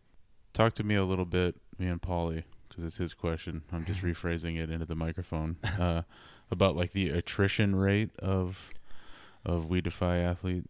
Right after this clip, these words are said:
Speaker 1: sponsored We Defy athletes, or, um, how they go on to continue on.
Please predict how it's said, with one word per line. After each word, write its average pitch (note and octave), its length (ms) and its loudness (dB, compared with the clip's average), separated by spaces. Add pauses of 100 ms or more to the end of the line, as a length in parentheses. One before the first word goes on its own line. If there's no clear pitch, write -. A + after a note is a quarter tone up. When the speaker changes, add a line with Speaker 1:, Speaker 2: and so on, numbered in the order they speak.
(120)
Speaker 1:
sponsored F2 460 -4
We F2+ 100 -2
Defy F2 300 -4
athletes, F2 520 -4
or, D#2 600 -4 (1200)
um, D2 720 -4 (100)
how F#2 160 0
they E2+ 120 0
go E2 120 -2
on E2 200 0
to D#2+ 60 -4
continue D#2 460 -6
on. D#2 200 -6